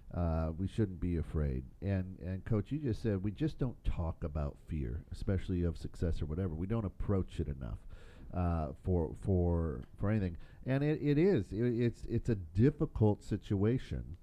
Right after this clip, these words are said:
Uh, it's a difficult subject. Uh, why don't we, don't we speak about that more often, uh, in, in everyday life with, with kids, with, with, with business owners, with,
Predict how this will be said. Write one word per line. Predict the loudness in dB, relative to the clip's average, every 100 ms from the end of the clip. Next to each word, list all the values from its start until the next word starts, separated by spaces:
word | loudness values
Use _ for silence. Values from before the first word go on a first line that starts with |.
| -16 -18 -12 0
Uh, | 0 2
it's | 0 -2
a |
difficult | -2 0 0 0 0 -2 -4
subject. | -4 -4 -2 -4 -4 -8 -14 -14 -18 -6
Uh, | 0 2 2
why | 0 -4 0 2 4 2 2 2 -2 -8 0
don't | 2 2 2
we, | -2 -2 -4 -4
don't | -4 -2
we | -2
speak | -2 -6 -6 0 2 2 2
about | 2 2 2 -2 0
that | 0 0 -6 -14 -20 -12
more | 0 4 6 6
often, | 4 2 0 0 -2 -8 -14 -18 -20 -20 -18 -12
uh, | -12 -12 -12 -14 -18 -6
in, | 0 0 0
in | -2 0
everyday | 2 2 2
life | 0 0 0
with, | 2 2
with | 2 -2 0
kids, | 2 4 2 2
with, | 2 2 2
with, | 0 2 0 0
with | 0 2
business | 2 2 0 -2
owners, | -2 0 -2 0
with, | 2